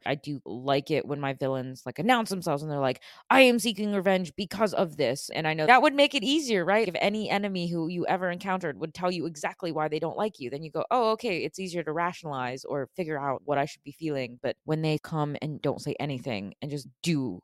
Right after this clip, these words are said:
an action like stabbing Freddy and then they leave and you get nothing, that is kind of in the realm of things that terrify me most. So I, I basically was on the verge of tears. Freddy just got killed by creepy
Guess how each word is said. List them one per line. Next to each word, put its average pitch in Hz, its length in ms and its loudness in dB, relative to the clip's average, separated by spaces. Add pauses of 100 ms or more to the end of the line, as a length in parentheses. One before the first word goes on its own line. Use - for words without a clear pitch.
(100)
an 151 100 -2
action 127 380 -2
like 107 180 -6
stabbing 131 520 -2
Freddy 120 440 0
and 139 140 -2
then 131 120 -4
they 131 100 0
leave 131 440 -2
and 156 120 -4
you 147 80 -6
get - 140 0
nothing, 165 920 0
that 160 440 6
is 143 380 -2 (100)
kind 135 260 -4
of 117 140 -6
in 127 120 -4
the 120 260 -4
realm 139 220 0
of 131 100 -4
things 139 280 -8
that - 140 -6
terrify 127 420 0
me 131 140 -4
most. 127 460 -2 (300)
So - 120 4
I, 233 300 10
I 269 40 8
basically 247 400 4
was 202 260 -2
on 175 180 0
the 180 80 -4
verge 185 400 -4
of 175 120 -8
tears. 160 460 -6
Freddy 170 300 2
just 175 180 -4
got - 160 0
killed 151 280 -4
by 143 140 0
creepy 147 480 -8